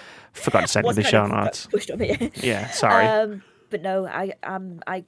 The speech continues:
Speaker 2: you said it exactly there. Um, and she said it exa-, exactly there. He's got the privilege to be able to go, "Oh, I can take my mind off it." But as you say, there are some people who are literally living this right now who can't, who cannot take their mind off it, whose lives have been ruined by it.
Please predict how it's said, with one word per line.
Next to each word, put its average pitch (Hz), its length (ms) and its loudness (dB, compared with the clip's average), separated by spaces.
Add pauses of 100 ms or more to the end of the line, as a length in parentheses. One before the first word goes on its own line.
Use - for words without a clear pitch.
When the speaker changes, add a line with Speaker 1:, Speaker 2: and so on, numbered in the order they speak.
Speaker 2:
you 175 160 -10
said 175 180 -8
it - 160 -10
exactly 165 360 -8
there. 160 180 -6 (100)
Um, 165 600 -6
and 165 100 -10
she 175 100 -8
said 160 200 -6
it - 120 -8
exa-, - 140 -8
exactly - 300 -12
there. 156 160 -6
He's 185 320 -10
got - 320 -12
the 160 60 -14
privilege 147 680 -8 (240)
to 185 120 -8
be 156 120 -4
able 156 160 -8
to - 80 -16
go, 160 180 -4 (160)
"Oh, 508 120 2
I 269 60 0
can 180 100 -10
take - 180 -12
my 185 100 -12
mind 220 200 -8
off - 100 -18
it." - 160 -10
But - 160 -2 (340)
as 196 140 -4
you 190 60 -16
say, 180 160 -6
there 165 160 -8
are 156 40 -12
some 175 220 -8
people 165 300 -10
who 160 100 -6
are 160 80 -4
literally 160 400 -8 (320)
living 170 500 -2
this - 300 -12 (100)
right 180 320 -4
now 127 420 -6 (680)
who 175 100 -2
can't, 170 440 -6 (160)
who 170 100 -10
cannot 214 480 -6
take - 220 -12
their 160 80 -12
mind 160 260 -14
off - 140 -16
it, 135 140 -18 (180)
whose 180 180 -4
lives 180 240 -4
have 175 80 -8
been 170 240 -8
ruined 160 300 -6
by - 140 -14
it. - 140 -14